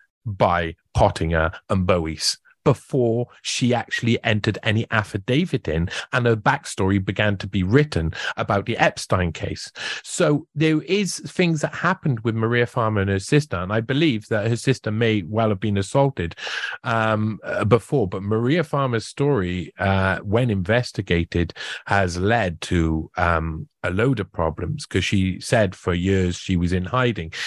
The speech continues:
She had to be in hiding 'cause she had gone, uh, to out. She was, claims to have been the first person to have reported Epstein to the F B I, but the, uh, basically the F B I have no evidence of this, and she ha-, uh, uh, has only produced a document that doesn't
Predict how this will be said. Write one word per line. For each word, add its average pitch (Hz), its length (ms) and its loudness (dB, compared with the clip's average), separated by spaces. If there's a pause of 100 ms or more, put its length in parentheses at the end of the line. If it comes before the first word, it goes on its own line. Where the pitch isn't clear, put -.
(100)
She - 120 2
had 131 180 2
to 127 80 -10
be 104 120 2
in 92 80 2
hiding 87 440 0
'cause 95 180 0
she 101 180 -2
had 95 160 -2
gone, 113 320 2 (340)
uh, 95 380 2
to - 300 0
out. 139 320 0
She 135 200 0
was, 127 520 -4
claims 151 240 0
to 143 80 0
have 117 80 -6
been 117 120 0
the 104 60 -2
first 113 340 0
person 98 420 0
to 92 180 0
have 87 100 2
reported 90 640 -2
Epstein 85 380 0
to - 80 -12
the 85 100 0
F 82 160 2
B 82 100 -6
I, 80 220 2 (400)
but 92 220 2
the, 90 260 0
uh, 90 220 0
basically 90 480 -2
the 90 140 2
F 95 180 2
B 90 100 -2
I 85 240 2
have 82 220 -2
no 87 160 2
evidence 82 480 -2
of 80 60 -6
this, 82 260 2
and 90 100 -4
she 92 220 0
ha-, 87 140 0
uh, 87 360 -2
uh, 90 200 0
has 95 180 0
only 98 340 2 (220)
produced 98 560 0
a 98 80 0
document 92 460 2
that 85 120 -10
doesn't 98 420 2